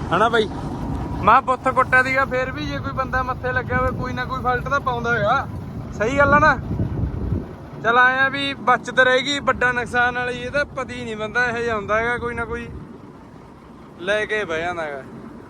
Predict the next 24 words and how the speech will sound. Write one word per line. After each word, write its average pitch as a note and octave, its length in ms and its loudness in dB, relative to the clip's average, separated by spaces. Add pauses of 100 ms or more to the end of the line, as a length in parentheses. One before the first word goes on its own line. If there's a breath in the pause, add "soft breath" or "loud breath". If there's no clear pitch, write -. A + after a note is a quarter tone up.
(600)
ਹਨਾ? B3+ 200 4 (1300)
ਚੱਲਦੇ G3+ 340 2
ਕੰਮ G3+ 240 -2
'ਚ F#3+ 160 -4
ਖੜਾਲ G3+ 280 2
ਪੈ E3 160 -4
ਜਾਂਦੀ D#3+ 240 -4
ਹੈਗੀ। E3 260 -8 (1500)
ਇਹ F#3 140 -2
ਚੱਲ G3 220 0
ਨਟ F3 200 2
ਜਿਹਾ E3+ 120 -2
ਟੁੱਟ D#3 200 -4
ਗਿਆ D#3 140 -2
ਇੱਕ D3 140 -6
ਬਈ D#3 200 -2
ਆਹ। D3 100 -2 (2500)
ਪਤਾ F#3+ 200 -2
ਹੀ A3 100 2
ਨਹੀਂ G#3 140 -2
ਕਿ G3+ 280 -2 (380)
ਕਿਸੇ F#3+ 260 -4
ਦੇ G3+ 140 -6
ਮਨ F3+ 240 -8